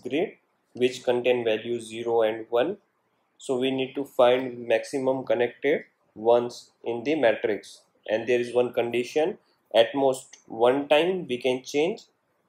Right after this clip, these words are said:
zero to value one. So now let's see the example. I have here written one zero and zero one, this one. So if we replace zero with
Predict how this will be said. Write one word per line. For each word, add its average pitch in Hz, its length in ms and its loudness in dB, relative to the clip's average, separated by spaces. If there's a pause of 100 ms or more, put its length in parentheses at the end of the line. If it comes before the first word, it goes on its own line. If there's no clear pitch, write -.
(440)
zero 123 380 4
to 226 260 0 (420)
value 117 340 4
one. 107 340 0 (1400)
So 170 160 2
now 170 180 10
let's 147 320 6
see 139 180 0
the 135 180 2
example. 120 680 2 (100)
I 120 80 6
have 139 380 2
here 131 300 2 (360)
written 120 380 2
one 123 280 2
zero 131 500 -2 (140)
and 120 300 2
zero 110 280 0
one, 143 360 0 (540)
this 120 220 -8
one. 131 260 -2 (520)
So 147 520 0
if 160 220 0
we 175 100 2
replace 160 680 0 (220)
zero 135 440 4
with 139 220 0